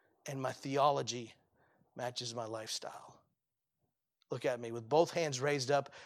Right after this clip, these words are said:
This is a universal symbol for what? Surrender. Yeah. You can believe it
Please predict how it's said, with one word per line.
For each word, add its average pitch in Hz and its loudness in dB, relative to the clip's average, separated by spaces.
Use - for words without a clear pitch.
This 160 4
is 143 0
a 135 0
universal 143 2
symbol 143 4
for 131 -4
what? 117 -4
Surrender. 117 -6
Yeah. 131 -10
You 170 0
can 165 2
believe 156 4
it 226 6